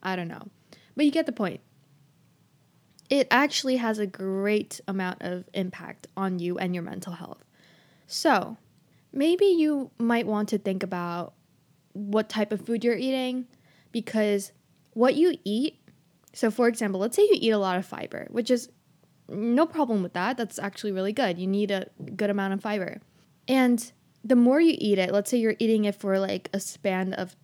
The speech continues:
three months so far, because your gut microbiome changes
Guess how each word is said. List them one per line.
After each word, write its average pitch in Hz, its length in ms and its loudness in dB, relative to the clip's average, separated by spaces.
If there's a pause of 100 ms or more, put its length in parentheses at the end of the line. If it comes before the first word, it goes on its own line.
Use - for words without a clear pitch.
(140)
three 220 160 4
months 185 300 -4
so 190 140 -8
far, - 380 -14 (1120)
because 269 420 2
your 427 160 2
gut 208 260 -2
microbiome 190 640 -2
changes 202 600 0